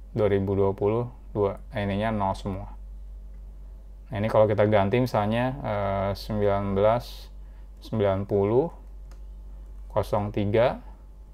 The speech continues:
dua puluh. Saya running. Nah, hasilnya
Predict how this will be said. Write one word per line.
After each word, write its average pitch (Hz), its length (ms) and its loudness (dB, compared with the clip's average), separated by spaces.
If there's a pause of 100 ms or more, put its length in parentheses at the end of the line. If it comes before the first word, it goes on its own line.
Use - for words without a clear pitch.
(840)
dua 104 320 4
puluh. 113 400 2 (1500)
Saya 104 320 2
running. 151 640 -2 (880)
Nah, 107 160 2
hasilnya 113 480 2